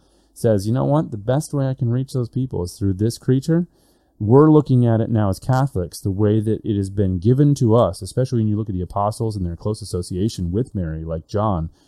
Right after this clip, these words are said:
we are finding a way to go back through her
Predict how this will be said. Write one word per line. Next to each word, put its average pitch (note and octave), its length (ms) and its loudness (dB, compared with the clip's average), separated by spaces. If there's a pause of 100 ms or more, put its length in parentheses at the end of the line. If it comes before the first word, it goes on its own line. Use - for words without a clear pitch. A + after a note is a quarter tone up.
(320)
we G2+ 240 0
are G2+ 140 2
finding F#2+ 340 0
a F2+ 40 -2
way F2 120 -2
to E2 80 -6
go E2+ 140 -2
back F2 360 -4
through B2 340 0
her E2 340 -6